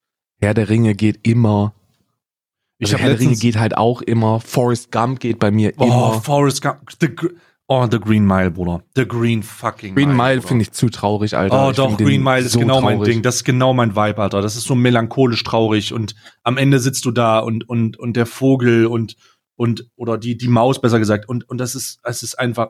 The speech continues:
Speaker 2: das, das ist mein Jam, Alter. Green Mile ist mein Jam. Ich bin ja, ich
Speaker 1: Mhm.
Speaker 2: bin ja eigentlich, konsumiere ich jetzt Scheiße unnötig traurig, so. Also ich,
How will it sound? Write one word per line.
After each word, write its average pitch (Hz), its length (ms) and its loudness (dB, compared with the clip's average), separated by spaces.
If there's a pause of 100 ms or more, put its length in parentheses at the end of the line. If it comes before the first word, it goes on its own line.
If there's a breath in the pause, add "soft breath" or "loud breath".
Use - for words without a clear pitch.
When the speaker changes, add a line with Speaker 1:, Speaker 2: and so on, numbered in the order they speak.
(120)
Speaker 2:
das, - 260 -6 (380)
das 147 120 0
ist 147 120 0
mein 127 220 2
Jam, 110 240 2
Alter. 98 340 -4
Green 151 240 2
Mile 151 280 2
ist 139 200 -4
mein 127 480 -2
Jam. 127 240 0
Ich 120 100 -10
bin 160 120 -2
ja, 156 200 0 (180)
ich 104 100 2
Speaker 1:
Mhm. 95 80 2
Speaker 2:
bin 165 120 2
ja 139 140 0
eigentlich, 151 460 -2
konsumiere 139 420 0
ich 127 80 -2
jetzt 123 180 -4
Scheiße 139 520 -2 (600 soft breath)
unnötig 196 560 2
traurig, 98 500 -8
so. 110 140 -6
Also 120 160 -4
ich, 127 220 -8